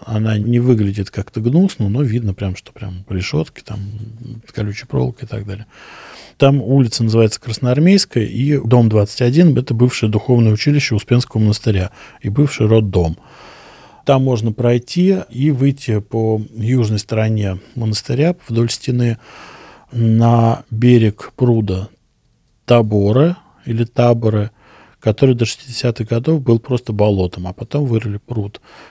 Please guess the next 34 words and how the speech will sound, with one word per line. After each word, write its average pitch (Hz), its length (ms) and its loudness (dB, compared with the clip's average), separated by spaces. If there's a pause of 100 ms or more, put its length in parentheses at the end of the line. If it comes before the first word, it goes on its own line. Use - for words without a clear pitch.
(100)
И 147 260 2
там 143 240 4
же 113 100 4
разбили 110 400 2
Захаровский 107 640 0
парк. - 400 -8
Вот - 260 -20
посмотрите 107 540 -8
просто - 300 -18
Захаровский 104 400 -12
парк. 110 180 -14 (340)
В - 120 -20
паре 139 160 6
шагов 131 400 0
от 120 160 0
парка 170 320 2
площадь 123 380 0
Свободы 110 600 0 (100)
и 151 340 0 (100)
дом 113 300 0
восемь — 127 440 0
это 131 160 -6
гостиный 107 520 -2
двор 120 260 0
девятнадцатого 110 580 -2
века. 95 400 -6 (800)
К - 40 -12
счастью 156 520 0
или 110 80 -8
к - 60 -16
сожалению, 120 560 0
не 120 80 -4
знаю, 160 260 -2
но 123 220 -4